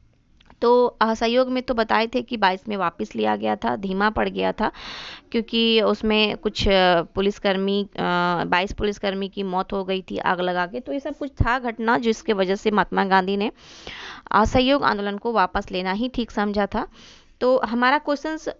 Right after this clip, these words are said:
वो तो अलग बात है, ठीक है। ये क्वेश्चंस हमारा है, जालियांवाला बाग हत्याकांड क्या था, क्यों था, आखिर हुआ क्यों था? तो हम आप लोगों को एक क्वेश्चंस का आंसर बताए भी थे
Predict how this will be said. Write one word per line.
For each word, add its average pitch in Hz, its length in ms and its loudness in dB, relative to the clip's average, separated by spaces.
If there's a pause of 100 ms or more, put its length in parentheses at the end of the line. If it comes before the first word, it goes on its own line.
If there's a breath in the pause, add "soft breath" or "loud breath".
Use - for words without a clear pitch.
वो 247 220 2
तो 311 140 -4
अलग 226 360 4
बात - 280 -2
है, - 220 -10
ठीक - 160 -6
है। 254 80 4
ये 214 180 0
क्वेश्चंस 277 540 0
हमारा 262 300 6
है, 262 280 4
जालियांवाला 226 720 4
बाग 196 320 2
हत्याकांड 196 680 -4 (160)
क्या 175 200 2
था, 190 260 -2
क्यों 269 340 -2
था, 220 160 2
आखिर 226 360 2
हुआ 220 300 2
क्यों 165 260 -8
था? - 180 -12 (1160 loud breath)
तो 254 200 6
हम 247 240 4
आप 247 180 4
लोगों 262 180 2
को 269 100 -2
एक 269 100 0
क्वेश्चंस 240 440 0
का 247 120 0
आंसर 220 260 2
बताए 196 360 2
भी 220 200 -10
थे 220 120 -2